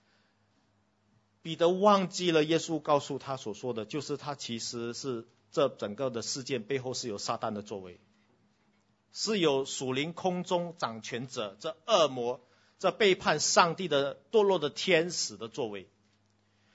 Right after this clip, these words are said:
所以在路加福音二十二章三十一节，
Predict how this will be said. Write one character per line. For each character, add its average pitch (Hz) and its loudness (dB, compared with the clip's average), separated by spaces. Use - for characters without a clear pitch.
所 254 8
以 214 12
在 208 8
路 269 0
加 254 6
福 196 0
音 208 -4
二 226 2
十 214 2
二 208 6
章 208 4
三 208 0
十 160 -4
一 175 -2
节， 156 0